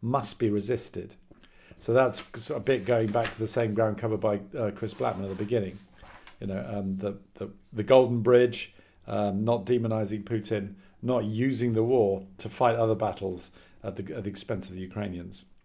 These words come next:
So that was some links. I think that there's bound to be a lot more out there. Do send me others. I'd be,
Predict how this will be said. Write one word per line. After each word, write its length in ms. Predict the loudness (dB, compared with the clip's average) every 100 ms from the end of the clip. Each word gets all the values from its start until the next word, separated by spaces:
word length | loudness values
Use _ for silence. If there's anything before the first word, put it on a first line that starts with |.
| _ _ _ _
So 360 | 2 2 2 -2 -16 _ -2
that 140 | 0
was 320 | 0 -4 -8 -12 -14
some 420 | -8 0 4 4
links. 380 | 4 0 -2 -12 -12
I 100 | -12
think 260 | -8 -6 -4
that 240 | -6 -6
there's 340 | -6 -8 -10 -16
bound 400 | _ -8 -6 -4
to 60 |
be 60 | -2
a 40 |
lot 160 | 0 0
more 120 | 0
out 120 | 0
there. 120 | 0
Do 200 | 0 -2
send 240 | -2 -4 -4
me 80 | -4
others. 300 | -4 -6 -8
I'd 160 | -8
be, 120 | -10